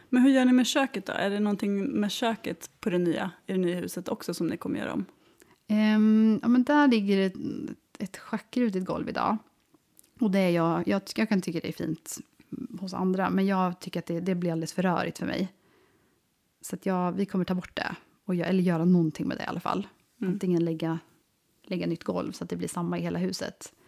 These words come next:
Speaker 2: För det är också det här, jag älskar att det är så här, samma golv i alla rum. Det ska vara så här,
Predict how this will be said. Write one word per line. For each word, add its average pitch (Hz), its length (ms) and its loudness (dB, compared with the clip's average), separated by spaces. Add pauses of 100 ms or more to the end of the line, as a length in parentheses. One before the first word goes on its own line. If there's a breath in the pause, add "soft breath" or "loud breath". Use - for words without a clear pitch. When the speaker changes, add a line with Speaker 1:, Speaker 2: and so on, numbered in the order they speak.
(320 soft breath)
Speaker 2:
För 208 80 -6
det 202 60 2
är 190 40 4
också 175 220 -4
det 170 60 0
här, 165 80 -4
jag 180 140 0
älskar 165 280 -6
att 165 100 -8
det 170 80 -4
är 156 60 -4
så - 100 -10
här, - 80 -8
samma 175 380 0
golv 196 400 2
i 170 60 2
alla 147 220 -4
rum. 226 500 6
Det 170 80 0
ska 170 160 -2
vara 165 180 0
så - 100 -6
här, - 160 -2